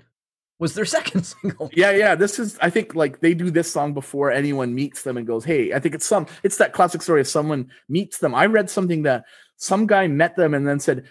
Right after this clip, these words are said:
Speaker 2: "H-, I want you to," some manager comes up to them backstage. They were probably hoping for, like, female groupies or something. And they get this, like, guy with a stogie that comes back there and is like,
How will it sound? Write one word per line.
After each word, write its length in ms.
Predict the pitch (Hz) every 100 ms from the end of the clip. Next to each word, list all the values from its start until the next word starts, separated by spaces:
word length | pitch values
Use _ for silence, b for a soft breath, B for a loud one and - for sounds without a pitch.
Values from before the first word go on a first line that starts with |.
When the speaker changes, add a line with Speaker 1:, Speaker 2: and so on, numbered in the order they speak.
| b
Speaker 2:
"H-, 80 | 175 -
I 80 | 160
want 300 | 196 226 185
you 120 | 196
to," 340 | - - 143 -
some 200 | 185 156
manager 380 | 139 165 151
comes 220 | 131 147 139
up 100 | -
to 80 | 135
them 160 | 123
backstage. 760 | - 131 131 139 - 123 131 104
They 80 | 127
were 80 | 120
probably 240 | 135 120
hoping 280 | 120 120 117
for, 140 | - 110
like, 180 | 110 -
female 420 | 131 123 120 113
groupies 420 | 117 120 117 110
or 40 | 110
something. 260 | 113 113 107 B -
And 100 | 131
they 60 |
get 140 | 123 107
this, 200 | 123 127
like, 160 | 104 92 _ _
guy 180 | 131 131
with 160 | 120
a 40 | 117
stogie 680 | - - 107 127 107 107 - B B -
that 120 | 117
comes 240 | 147 127
back 220 | 127 120
there 80 | 127
and 40 | 113
is 80 |
like, 180 | 117 110